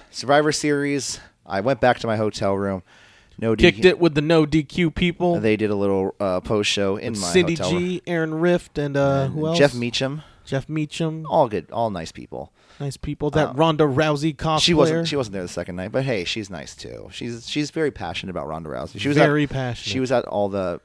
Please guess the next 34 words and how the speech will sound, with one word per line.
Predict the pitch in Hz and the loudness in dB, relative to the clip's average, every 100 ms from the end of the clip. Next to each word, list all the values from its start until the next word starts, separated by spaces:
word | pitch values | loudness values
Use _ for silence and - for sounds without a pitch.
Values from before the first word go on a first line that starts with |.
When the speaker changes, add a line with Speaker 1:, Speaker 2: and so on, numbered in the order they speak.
| - | -10
Speaker 1:
the | 101 | -8
meet | 92 104 | -6 -8
and | 110 | -8
greets | 87 85 | -10 -10
that | 73 | -10
weekend. | 82 95 | -8 -6
You | 131 | -4
know, | |
Undertaker | 98 101 - 117 | -2 -2 -2 -4
was | 110 | -4
in | 104 | -4
SoCal | 107 104 117 123 139 _ _ _ _ _ _ _ _ 104 | -2 -2 0 -2 -4 _ _ _ _ _ _ _ _ -8
doing | 107 98 | -4 -4
meet | 95 | -4
and | 90 | -6
greets. | 107 123 - - - _ | -4 -4 -6 -14 -20 _
You | 117 | -2
wanna | 139 | 2
know | |
how | 147 | 2
much | - | 0
the | - | -4
tickets | 120 131 | -4 -2
were? | 143 147 147 _ _ _ _ - | 0 0 -2 _ _ _ _ -20
Speaker 2:
Like, | 120 - - - _ _ - | -20 -20 -20 -20 _ _ -4
Speaker 1:
Just | 180 - | -4 0
guess, | 120 87 | 0 0
just | - 165 | -2 -2
guess, | 127 82 - | -2 -4 -2
real | 113 | -4
quick. | 113 90 - - | -4 -8 -10 -6
Um, | 110 117 | 0 4
Speaker 2:
two | 233 | 6
hundred. | 202 131 110 | 6 4 -2